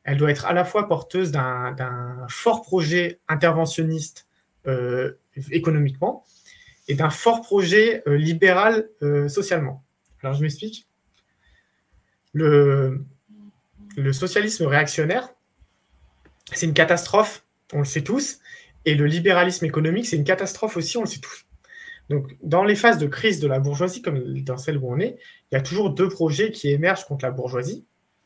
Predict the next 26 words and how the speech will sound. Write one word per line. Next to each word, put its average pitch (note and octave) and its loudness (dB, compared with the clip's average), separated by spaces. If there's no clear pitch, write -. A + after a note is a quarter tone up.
L'un F3+ 2
progressiste E3+ -4
qui C#3 -6
veut D#3 2
dépasser D#3 0
les D3+ -2
limites D3 -2
de C#3 0
la C3 2
bourgeoisie, C3 -6
et D3 -4
un D3+ 0
autre A3 0
qui - -4
est C#3+ 2
réactionnaire E3 0
et D3+ -6
qui D3 -6
veut D#3 0
revenir E3 0
en D#3+ -2
arrière E3 -2
vers D3 -4
un D#3 0
ordre D#3+ 0
ancien. C3+ -2